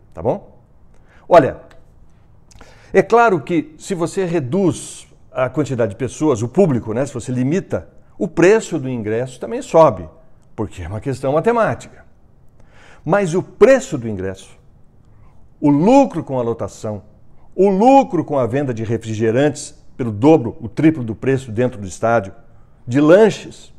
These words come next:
de sanduíches, de camisetas, de tudo, souvenirs,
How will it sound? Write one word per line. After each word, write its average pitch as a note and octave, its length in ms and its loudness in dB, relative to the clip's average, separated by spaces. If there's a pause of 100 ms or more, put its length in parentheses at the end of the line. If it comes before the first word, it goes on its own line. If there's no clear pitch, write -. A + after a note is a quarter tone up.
(600)
de A2+ 200 -10
sanduíches, D3 1000 -2 (560)
de B2 100 -8
camisetas, D3+ 920 0 (800)
de D#3 160 -4
tudo, D#3+ 460 -2 (240)
souvenirs, D3 800 -2